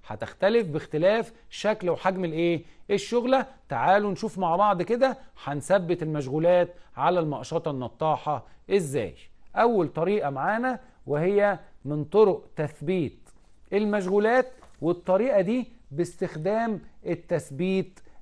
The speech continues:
المباشر على المنضدة. قلت لك إن أنا التثبيت المباشر ده لما تكون قطعة الشغلة فيها بروز، قطعة الشغلة بتاعتي كبيرة وبالتالي مش هقدر أمسكها على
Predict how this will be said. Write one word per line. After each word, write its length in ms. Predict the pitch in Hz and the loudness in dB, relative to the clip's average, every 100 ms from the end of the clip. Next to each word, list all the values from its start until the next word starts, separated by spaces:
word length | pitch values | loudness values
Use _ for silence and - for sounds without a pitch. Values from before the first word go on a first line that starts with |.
| - 185 | -2 2
المباشر 760 | 220 202 180 185 175 180 165 | 4 2 6 8 6 4 2
على 280 | 131 175 196 | 4 6 6
المنضدة. 500 | 175 160 147 127 - - - _ _ - - _ - - - - - - | 4 2 2 0 -2 -12 -20 _ _ -20 -20 _ -20 -20 -20 -20 -20 -10
قلت 240 | 170 170 262 | -6 -2 2
لك 220 | 269 220 | 2 2
إن 160 | 190 220 | -2 -2
أنا 240 | 233 190 | -2 -2
التثبيت 560 | 175 170 156 175 220 196 | -4 -8 -6 -4 -2 -2
المباشر 560 | 175 160 196 202 180 | -2 2 2 2 -2
ده 300 | 147 202 233 - - - | 0 2 0 -6 -20 -6
لما 280 | 165 185 190 | -2 0 0
تكون 360 | 190 - 262 233 | -2 -2 -2 -2
قطعة 440 | 220 240 196 175 170 | -2 0 0 0 -4
الشغلة 420 | - 214 202 170 | -4 0 2 0
فيها 260 | 202 190 | 2 0
بروز، 540 | 151 147 180 233 220 - - - - | 0 0 0 -2 -4 -10 -20 -8 0
قطعة 360 | 240 247 214 202 | 2 2 0 -2
الشغلة 460 | 165 - 240 226 | -6 -2 0 2
بتاعتي 680 | 185 - 214 208 - 143 107 - - _ - | 2 2 2 2 -2 -6 -6 -14 -20 _ -12
كبيرة 580 | - 175 202 233 254 240 - - - | -6 -2 0 4 4 2 -8 -18 -2
وبالتالي 560 | 165 190 190 220 240 226 | 0 2 0 0 0 0
مش 280 | 196 - | -4 2
هقدر 320 | 226 196 165 160 | 2 4 4 2
أمسكها 640 | 151 220 233 170 156 117 - - - | 0 2 0 0 -4 -4 -12 -20 -12
على 640 | 127 156 208 214 165 113 | -2 2 4 4 4 2